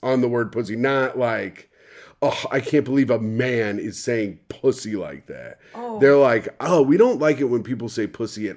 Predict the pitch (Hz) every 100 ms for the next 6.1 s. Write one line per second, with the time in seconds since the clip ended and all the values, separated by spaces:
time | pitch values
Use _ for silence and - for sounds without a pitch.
0 | - 98 87 80 - 120 120 135 - 160
1 | 156 143 139 135 262 139 170 - 151 240
2 | 110 - - - 247 254 285 277 302 262
3 | 240 233 233 214 208 208 202 185 180 185
4 | 208 240 247 202 196 190 196 220 202 208
5 | 214 247 247 220 208 190 170 170 - -